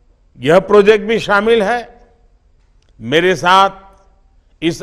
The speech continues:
आयोजन में शामिल होने के लिए आपको बहुत-बहुत धन्यवाद देता हूं और इस प्रोजेक्ट से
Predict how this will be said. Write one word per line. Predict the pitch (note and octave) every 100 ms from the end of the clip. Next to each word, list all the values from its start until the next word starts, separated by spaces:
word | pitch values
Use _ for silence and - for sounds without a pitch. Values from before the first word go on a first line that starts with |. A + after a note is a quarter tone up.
| D3
आयोजन | D#3+ G3 F#3+ G#3
में | G#3 G#3
शामिल | G#3 D#3+ E3+ A3
होने | G#3 G#3+ A3
के | G#3+
लिए | G#3+ G#3+ A#3 A3+ - _ _ _ _ _ _ _ _ B2
आपको | D3+ E3 - D#3+
बहुत-बहुत | A#2+ D3+ G3 A3 F3 E3+ F#3+ D#3
धन्यवाद | D3 E3+ G3 G3+
देता | F3+ G3 G3+
हूं | G3 A3 A#3 _ _ _ _ _ _ _ _ _ _ C3
और | E3
इस | F3+ -
प्रोजेक्ट | F#3 G#3 A3 A#3 A#3
से | A3+ B3+ B3+ -